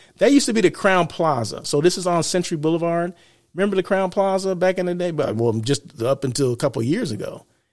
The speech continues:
It was the, it was the Crowne Plaza. Now it's Sonesta. They're looking for a director of sales and marketing. Hilton Garden Inn in Burbank. They're looking for a director of sales. U C L A Luskin Conference Center.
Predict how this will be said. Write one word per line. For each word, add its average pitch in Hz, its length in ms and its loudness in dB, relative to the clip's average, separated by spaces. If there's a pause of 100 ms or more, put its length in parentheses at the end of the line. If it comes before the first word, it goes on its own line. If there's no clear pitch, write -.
(120)
It 147 100 0
was 139 220 2
the, 127 260 0
it 139 60 0
was 135 180 -2
the 120 80 -2
Crowne 135 260 -2
Plaza. 117 260 -2
Now 151 220 2
it's 151 180 -2
Sonesta. 139 1120 0 (420)
They're 139 100 -4
looking 156 220 2
for 151 180 4
a 139 60 0
director 143 320 2
of - 60 -2
sales 131 200 2
and 123 80 -2
marketing. 151 580 0 (340)
Hilton 185 360 2
Garden 147 400 4
Inn 175 400 0
in 131 160 -2
Burbank. 165 640 2 (600)
They're 135 160 -2
looking 143 240 0
for 131 160 -2
a 117 60 -4
director 127 300 -4
of - 60 -6
sales. 139 560 0 (400)
U 156 160 -4
C 165 320 2
L 156 240 6
A 160 480 6
Luskin 156 580 0
Conference 165 460 -2
Center. 165 380 -2